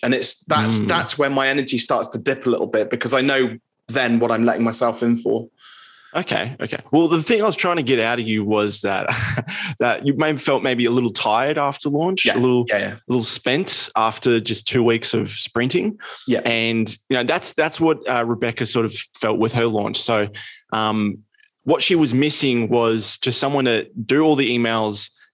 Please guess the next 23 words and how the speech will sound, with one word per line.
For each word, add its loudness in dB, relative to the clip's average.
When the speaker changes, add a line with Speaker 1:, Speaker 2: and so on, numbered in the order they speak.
Speaker 2:
have -2
the 2
strategy 0
ready 2
to -6
go, 0
copy -4
and 0
paste -2
and -2
send -2
them 0
on -2
the -4
day -2
and -4
just 0
show 2
up -12
for -8
the -6
calls. -2
And -2